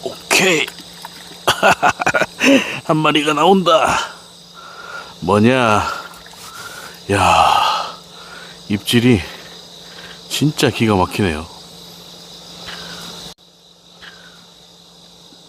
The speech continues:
야, 자, 자, 자, 자, 그리 크지 않는 것 같은데. 우와, 여덟 치는 돼 보이는데. 이렇게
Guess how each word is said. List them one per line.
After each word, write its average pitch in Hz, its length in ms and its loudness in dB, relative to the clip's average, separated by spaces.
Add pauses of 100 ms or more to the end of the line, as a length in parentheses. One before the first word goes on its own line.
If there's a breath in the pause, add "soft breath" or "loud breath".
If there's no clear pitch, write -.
(280)
야, 143 160 0
자, 143 160 0
자, 165 160 0
자, - 80 -4
자, - 240 -6
그리 160 200 0
크지 - 340 -6
않는 180 240 -2
것 185 100 -2
같은데. 196 400 -2 (600)
우와, 156 400 6
여덟 131 200 4
치는 123 240 -4
돼 110 80 -6
보이는데. 127 400 0 (1800 loud breath)
이렇게 107 580 2